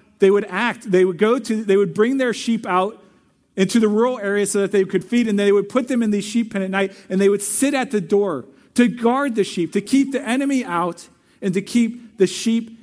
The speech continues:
in. And Jesus says, "I am the door." What does it mean that Jesus is the door? Well,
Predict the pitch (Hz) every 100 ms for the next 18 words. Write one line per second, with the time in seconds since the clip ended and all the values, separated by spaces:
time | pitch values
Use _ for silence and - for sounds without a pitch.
0 | _ - 190 190 185 175 247 247 240 -
1 | 214 - 214 202 226 247 247 240 196 196
2 | 185 180 - _ _ _ 175 151 165 147
3 | 107 - _ _ _ _ _ _ _ _
4 | _ _ _ _ _ _ _ _ _ _
5 | _ _ _ 170 214 233 233 202 180 170
6 | 147 - 135 127 120 123 131 120 127 123
7 | 160 180